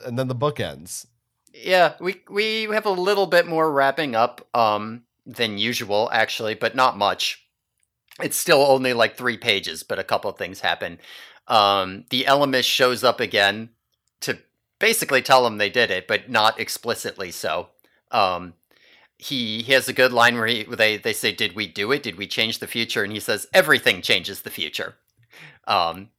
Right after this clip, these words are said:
Speaker 2: I like that kind of, you know, "Oh, well, you know, I," kind of response there. <laughs>
Speaker 1: You just like that this guy is an asshole who doesn't, who gives non-answers to everything.
Speaker 2: I like,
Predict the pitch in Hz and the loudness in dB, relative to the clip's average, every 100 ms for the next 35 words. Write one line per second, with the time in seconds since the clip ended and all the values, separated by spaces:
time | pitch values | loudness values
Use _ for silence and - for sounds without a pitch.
0 | _ _ - 117 117 117 - 101 - 113 | _ _ -2 2 4 2 2 0 2 0
1 | 101 95 92 - - _ - - _ _ | 0 -2 -6 -10 -16 _ -20 -20 _ _
2 | _ _ _ 151 107 95 147 185 120 120 | _ _ _ -8 -6 -2 4 4 6 8
3 | 113 98 107 95 92 107 95 85 95 85 | 6 6 0 2 4 4 2 -4 -12 -12
4 | 82 80 87 82 98 _ _ - - 87 | -14 -12 -12 -12 -14 _ _ -14 -6 -6
5 | - 784 98 - - 80 196 - 82 - | -6 -10 -8 2 2 4 2 2 -4 -6
6 | - - - 262 - - - 214 320 349 | -8 -10 -8 -14 -14 -14 -6 -4 -2 4
7 | 247 190 175 156 143 143 139 135 123 123 | 6 6 4 -2 2 4 6 4 2 2
8 | 123 - 120 110 110 98 - 156 139 127 | 0 0 -2 -2 -4 -4 -4 -4 -6 -6
9 | 147 127 127 117 120 123 123 113 110 - | -8 -6 -6 -2 0 2 2 0 -4 -6
10 | 104 113 - 101 92 104 110 175 262 185 | -8 -8 -4 -4 -6 -4 6 8 8 6
11 | 120 127 127 | 6 6 4